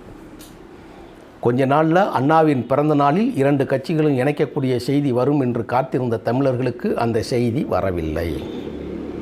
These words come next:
அப்போ கலைஞர்கிட்ட போய் கேட்குறாங்க, சே-, பத்திரிக்கையாளர் கேட்க, "ரெண்டு பேரும் செய்திகள் இப்படி சொன்னீங்களே, நீங்க நடக்கலையே, அந்த செய்தி வரலையேன்னு" கேட்கும்போது அவர் சொல்ல முடியாது.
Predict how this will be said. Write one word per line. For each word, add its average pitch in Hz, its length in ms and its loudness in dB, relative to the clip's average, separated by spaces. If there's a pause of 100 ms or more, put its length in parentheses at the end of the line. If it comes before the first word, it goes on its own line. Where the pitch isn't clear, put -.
(640)
அப்போ - 200 0
கலைஞர்கிட்ட 180 480 2
போய் 156 180 0
கேட்குறாங்க, 135 680 0
சே-, 120 160 0
பத்திரிக்கையாளர் 123 560 0
கேட்க, 117 240 2
"ரெண்டு 131 220 0
பேரும் 139 360 2
செய்திகள் 120 920 -2
இப்படி - 320 -4
சொன்னீங்களே, 127 580 2 (360)
நீங்க 120 340 2
நடக்கலையே, 156 400 2
அந்த 131 220 2
செய்தி 147 320 2
வரலையேன்னு" 135 400 2
கேட்கும்போது 123 440 0
அவர் 113 200 2
சொல்ல 127 240 0
முடியாது. 101 520 -2